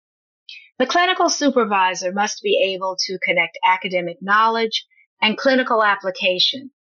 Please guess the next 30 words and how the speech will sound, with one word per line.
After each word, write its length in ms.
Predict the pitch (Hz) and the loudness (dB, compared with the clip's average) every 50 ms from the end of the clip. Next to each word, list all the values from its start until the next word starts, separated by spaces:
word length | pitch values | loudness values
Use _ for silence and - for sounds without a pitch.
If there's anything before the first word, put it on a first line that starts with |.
| _ _ - _ _ - | _ _ -20 _ _ -4
in 160 | 208 240 247 | 0 2 2
a 120 | 240 226 | 2 2
way 260 | 220 233 240 254 262 240 | 2 2 4 4 2 2
that 140 | 226 208 | 0 0
allows 480 | 196 190 190 196 196 196 196 190 185 - | 0 0 2 2 2 2 2 0 -4 -8
the 120 | - 180 | -8 -6
student 460 | 180 - - - 208 208 202 196 202 190 180 | -6 -6 -4 -2 0 0 0 -2 -4 -2 0
or 160 | 196 202 202 202 | 0 0 0 0
clinical 440 | - 220 202 190 190 - 185 180 - - | -2 -4 -2 -2 -4 -6 -6 -8 -6 -6
fellow 320 | 180 165 165 160 - - - _ _ _ - - - _ _ - | -6 -4 -4 -4 -6 -10 -14 _ _ _ -20 -20 -20 _ _ -2
to 80 | - 220 | -2 0
successfully 880 | - - 226 220 - - 262 247 262 254 - - - 254 240 220 208 | 2 2 0 0 0 -2 0 0 0 0 -2 -2 0 2 2 2 2
transition 840 | - - 214 202 196 196 190 180 190 185 180 - - - 247 262 269 _ _ _ _ _ _ _ - | 2 -2 -2 -2 -2 -2 -4 -4 -2 0 2 2 0 -2 -4 -18 -20 _ _ _ _ _ _ _ -2
from 180 | 202 196 196 | -2 -2 0
student 640 | 190 - - - 226 226 220 226 226 226 247 240 - - | -2 -4 0 2 4 4 6 4 4 4 2 0 0 -2
or 140 | - 180 175 | 0 0 0
new 180 | 185 185 190 214 | 2 0 -2 2
graduate 640 | 220 220 226 226 214 202 196 - 175 160 160 - _ _ _ _ _ _ _ - - | 4 4 4 4 4 2 0 -2 -4 -6 -10 -12 _ _ _ _ _ _ _ -4 2
to 120 | 254 240 | 2 4
an 100 | 233 220 | 4 4
empowered 560 | 202 196 196 - - 202 196 190 190 185 180 _ - 190 | 2 0 -2 0 0 2 2 2 2 0 -2 _ -6 -6
clinician. 580 | 180 180 185 180 175 - - 254 277 269 - _ _ _ _ _ _ _ _ _ _ _ _ _ _ _ _ _ _ _ _ - | -4 -2 0 0 0 0 -2 -2 -6 -8 -10 _ _ _ _ _ _ _ _ _ _ _ _ _ _ _ _ _ _ _ _ 0
Ethics 440 | 254 294 320 320 - 277 247 - - | 2 2 2 4 4 2 2 2 4
is 180 | 220 214 180 180 | 2 2 2 2
very 440 | 180 202 202 202 202 196 185 170 180 | 0 2 4 4 4 4 4 2 2
important 560 | 180 175 - - 185 170 135 135 156 160 - - | -2 -4 -2 0 0 0 0 -2 -8 -14 -6 -4
in 120 | 185 185 | -4 -2
the 80 | 175 170 | -2 -4
supervision 640 | - - 202 202 196 180 170 185 185 175 - 175 175 | -2 -2 -2 -2 -2 -4 -2 -2 -2 -2 -2 -2 -2
relationship. 760 | 170 175 175 175 185 185 - - 185 170 - - 170 151 - | -8 -4 0 0 0 0 0 -2 -2 -4 -4 -4 -4 -6 -10